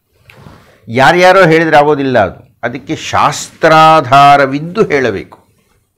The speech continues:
ಶಾಸ್ತ್ರ ಹೇಳ್ತಾ ಇದೆಯೋ, ಶಾಸ್ತ್ರ ಇದನ್ನು ಹೀಗೆ ಮಾಡುವುದು ಸರಿ ಅಂದರೆ ಅದು ಧರ್ಮ, ಶಾಸ್ತ್ರ ಹೀಗೆ ಮಾಡುವುದು ತಪ್ಪು ಅಂದರೆ ಅದು ಅಧರ್ಮ. ಈ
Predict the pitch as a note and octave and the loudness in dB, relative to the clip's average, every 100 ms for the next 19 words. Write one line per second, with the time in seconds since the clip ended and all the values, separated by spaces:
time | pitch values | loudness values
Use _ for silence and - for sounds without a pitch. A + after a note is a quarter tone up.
0 | _ _ _ _ _ _ _ _ _ _ | _ _ _ _ _ _ _ _ _ _
1 | _ _ _ _ - - D3+ F#3+ - - | _ _ _ _ -14 -8 -6 -6 -10 -12
2 | - G#3+ D#3 D#3 D3 C#3+ B2+ A#2 A2 G#2 | -4 -2 0 -2 0 -2 -2 -4 -4 -4
3 | G2 G2 F#2+ - _ _ _ _ _ _ | -4 -6 -8 -12 _ _ _ _ _ _
4 | - - B2 F3 F3 - - F#3+ F#3+ F3 | -10 -4 -2 -2 -6 -14 -4 2 2 0
5 | C#3+ C#3+ D#3 D3+ B2+ C3+ C3+ A#2+ A#2 D3 | -2 -2 -2 -2 -4 -4 -2 0 2 2
6 | D#3+ E3 E3 E3 - _ _ - - C3+ | 2 0 -2 -4 -6 _ _ -12 -6 -2
7 | D#3 C#3+ C#3+ F3 C3 B2 A#2+ A2+ G#2 _ | -2 -2 0 0 0 -4 -10 -10 -14 _
8 | _ _ _ _ _ _ _ _ - - | _ _ _ _ _ _ _ _ -10 -2
9 | C#3 F#3 - - G3+ G3 E3 D#3+ D#3 C#3+ | 0 -2 -6 0 2 4 2 0 0 2
10 | D3+ D3+ C#3+ C3 - F3+ - _ G3+ F#3 | 2 0 -6 -8 -6 -6 -6 _ -2 0
11 | D3+ F#3 - C3+ B2+ - G#2+ G2 - _ | 0 -2 -2 -4 -4 -4 -6 -6 -18 _
12 | _ _ _ _ _ _ _ - - - | _ _ _ _ _ _ _ -20 -20 -10
13 | E3+ | -6